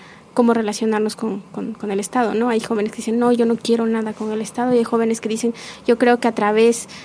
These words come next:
de un partido político puedo llegar al poder y hacer un cambio, ¿no? de la sociedad". Y hay jóvenes que dicen, "No, yo no quiero saber nada de partidos políticos".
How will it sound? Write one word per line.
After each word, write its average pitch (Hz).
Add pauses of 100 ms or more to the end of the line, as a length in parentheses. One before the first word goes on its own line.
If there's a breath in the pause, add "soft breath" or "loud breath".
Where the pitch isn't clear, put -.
(120)
de 240
un 226
partido 233
político 233
puedo 220
llegar 220
al 220
poder 220
y 226
hacer 220
un 214
cambio, 214 (460)
¿no? 233
de 233
la 214
sociedad". 240 (380 loud breath)
Y 220
hay 220
jóvenes 220
que 214
dicen, 226
"No, 226
yo 226
no 226
quiero 226
saber 220
nada 220
de 208
partidos 220
políticos". -